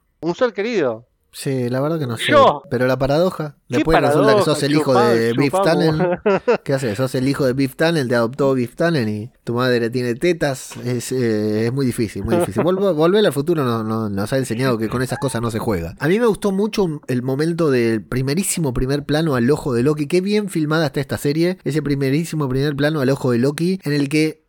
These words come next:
Speaker 2: no sé si es un efecto o qué, pero te da la sensación de que se emociona, de que se le cristalizan los ojos al ver que se perdieron nueve mil setecientas diecinueve vidas en el Ragnarok. Un momentazo.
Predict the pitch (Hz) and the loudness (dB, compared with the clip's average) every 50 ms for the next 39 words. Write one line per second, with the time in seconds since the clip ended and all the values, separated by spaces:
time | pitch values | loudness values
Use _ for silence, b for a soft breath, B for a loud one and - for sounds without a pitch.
0 | _ _ - 208 254 247 - 233 156 139 123 - - 131 117 113 - - - - | _ _ -8 -4 -4 -2 -2 -2 -2 -2 -2 -2 -2 -2 -2 -2 -2 -2 -2 -2
1 | - 135 120 143 170 190 190 - 175 143 135 131 156 175 220 220 196 - 160 143 | -2 -2 0 0 0 0 0 -2 -2 -2 -2 0 0 0 0 0 -2 -2 -4 -4
2 | 135 135 127 - 185 208 208 180 147 143 139 117 135 127 131 127 - 214 214 190 | -4 -4 -2 0 0 0 0 -2 -2 -2 -2 -4 -4 -4 -4 -4 -2 -2 -2 0
3 | 143 120 113 117 113 117 113 - 123 120 123 123 131 131 - - 143 160 196 - | 0 0 0 -2 -2 -2 -4 -2 -2 -2 -2 -2 -4 -4 -2 -2 -2 -2 0 0
4 | 220 180 139 127 - 190 180 190 170 151 131 135 147 156 180 190 - - - 127 | 0 0 0 0 0 0 0 0 0 0 2 2 2 2 2 0 -2 -6 -6 -4
5 | - 143 127 139 135 151 175 180 180 196 190 185 180 - 156 147 165 170 170 175 | -4 -4 -2 -2 -2 0 2 2 2 0 0 -2 -4 -4 -2 0 0 2 2 0
6 | 175 196 240 262 247 - 226 196 180 160 - - 196 202 202 175 160 139 123 - | 0 0 0 -2 0 0 -2 -2 -2 -2 -2 -2 -2 0 0 0 0 0 -2 -2
7 | 139 139 165 180 180 160 143 160 196 185 139 127 113 104 - - _ _ - - | -2 -2 0 2 2 2 2 2 2 2 0 0 -2 -4 -12 -18 _ _ -6 -4
8 | 123 127 131 131 139 143 123 123 123 120 110 104 107 104 95 - - - - 233 | -2 -2 0 0 0 -2 -2 -2 -4 -4 -2 -2 -2 -2 -4 -6 -8 -4 -2 -2
9 | 262 247 233 202 185 190 220 226 214 175 160 165 185 185 185 - 226 233 240 _ | -2 -2 -2 -2 -2 0 0 0 0 -2 -2 -2 -4 -4 -2 -2 -2 -2 -4 _